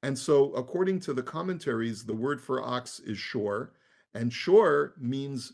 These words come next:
vision. As in Shir Hashirim, it says, "Toshuri merosh amana," you will look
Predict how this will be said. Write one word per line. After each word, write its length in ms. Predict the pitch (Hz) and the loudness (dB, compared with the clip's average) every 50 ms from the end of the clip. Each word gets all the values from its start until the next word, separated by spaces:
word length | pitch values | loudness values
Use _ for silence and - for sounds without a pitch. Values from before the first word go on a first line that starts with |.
| _ _ | _ _
vision. 640 | 101 95 98 101 123 151 151 113 113 98 85 82 - _ _ _ _ _ _ _ _ - | -14 -12 -6 -2 0 0 0 0 -2 -4 -4 -8 -14 _ _ _ _ _ _ _ _ -8
As 260 | 113 117 110 98 131 | -6 -4 -4 -6 -8
in 340 | - - 131 117 113 117 117 - | -8 -6 -4 -2 -2 -4 -4 -6
Shir 280 | - - 147 151 151 131 | -8 -6 -4 -4 -4 -4
Hashirim, 540 | 123 120 123 - - 120 113 127 143 147 135 | -4 -6 -6 -6 -4 -4 -2 -2 -4 -4 -4
it 120 | 117 107 | -6 -6
says, 280 | - 127 120 110 104 - | -4 -4 -4 -4 -6 -8
"Toshuri 640 | - - 120 113 - - - 156 165 160 151 139 127 | -10 -8 -8 -8 -8 -6 -6 -4 -2 -2 -2 -2 -2
merosh 480 | 123 120 120 123 127 135 135 127 - - | -2 0 2 2 2 2 2 0 -4 -6
amana," 500 | 120 123 120 123 120 120 123 123 113 - - _ _ _ _ _ _ _ | -6 -4 -4 -2 -2 -2 -2 -4 -4 -6 -12 _ _ _ _ _ _ _
you 140 | - 120 120 | 2 2 4
will 180 | 120 123 120 | 6 4 4
look 240 | 120 135 185 185 - | 4 2 2 0 -2